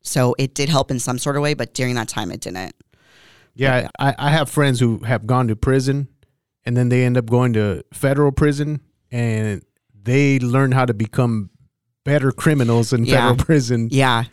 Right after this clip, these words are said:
Speaker 2: Same with, uh, uh, friends that have gone D U Is.
Speaker 1: Yeah.
Speaker 2: It's like they find new drinking buddies at at, at the meetings, and it's not until that person wants to change where they apply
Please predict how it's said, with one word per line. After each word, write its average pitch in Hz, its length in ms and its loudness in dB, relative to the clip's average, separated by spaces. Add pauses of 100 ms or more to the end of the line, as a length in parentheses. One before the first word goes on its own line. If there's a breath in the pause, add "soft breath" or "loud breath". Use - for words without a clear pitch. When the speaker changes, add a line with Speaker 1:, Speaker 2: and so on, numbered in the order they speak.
(140)
Speaker 2:
Same 165 300 2
with, 151 220 4
uh, 131 260 4
uh, 117 380 2
friends 139 320 2
that 127 160 4
have 117 180 0
gone 120 240 0
D 117 140 2
U 113 200 2
Is. 127 460 -4
Speaker 1:
Yeah. 131 280 -2 (180)
Speaker 2:
It's - 180 -6
like 107 340 -2 (440)
they 131 160 4
find 135 340 2
new 135 160 4
drinking 120 460 0
buddies 110 400 2
at 98 240 -2 (340)
at, 110 200 -8
at 113 180 -4
the 117 40 -4
meetings, 120 460 2
and 113 140 2
it's 143 180 -2
not 151 220 2
until 127 320 2
that 120 220 2
person 127 440 0
wants 123 340 -2
to 107 120 -8
change 107 400 -6
where 107 180 0
they 107 140 0
apply 104 580 -6